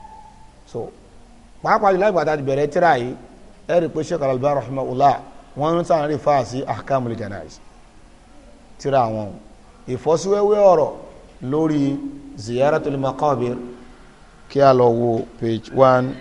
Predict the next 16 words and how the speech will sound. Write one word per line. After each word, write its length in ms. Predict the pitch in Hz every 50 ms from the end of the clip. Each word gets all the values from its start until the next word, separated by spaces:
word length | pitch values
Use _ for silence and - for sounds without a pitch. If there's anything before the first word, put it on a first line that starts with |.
| - -
eighty 300 | 117 113 107 - - 107
ń 120 | 104 113 120
bẹ̀. 140 | 127 117 - - - - - - - - - - - - - - - - - - - - - - - - - - - - - - - - - -
Ẹni 120 | 117 113
tó 80 | 113 139
bá 140 | 135 135 131
ti 120 | 123 135 -
ní 140 | 127 135 123
kó 100 | 123 131
wò, 180 | 131 123 104 107
ẹni 80 | 107 107
tí 60 | 147
ò 80 | 151 127
bá 160 | 110 107 107
ti 120 | 104 - 120
ní 140 | 104 87